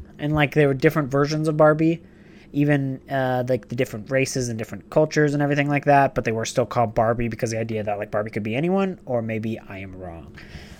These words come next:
I know Ken is a thing, so, you know, Ken will be there, and so will Barbie. Uh, and hopefully, Laura Dern. So let's hope for that, right?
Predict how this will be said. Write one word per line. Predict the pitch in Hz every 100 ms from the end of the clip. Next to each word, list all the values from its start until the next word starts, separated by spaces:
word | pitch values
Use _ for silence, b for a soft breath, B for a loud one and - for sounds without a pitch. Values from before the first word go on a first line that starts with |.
| B
I |
know | 131 190
Ken | - 226 247
is | 127
a |
thing, | 110 110 104 113 -
so, | - - 107 101 95 98 - b b b b - - - - - - -
you | 98
know, | 104 104 - - -
Ken | 131 139
will | 147
be | 156
there, | 151 156 156 151 b b b b
and | - 90
so | - 117 117
will | 123
Barbie. | 85 80 82 82 - B B B
Uh, | 135 156 165 165 -
and | 180 214
hopefully, | 190 160 185 214 202 220 269 - - - - -
Laura | 226 269 311 330
Dern. | 320 339 381 403 381 240 185 - B B
So | - - 135 135
let's | 135 151 151
hope | 170 165
for | 147
that, | 156 196 - -
right? | 104 117 143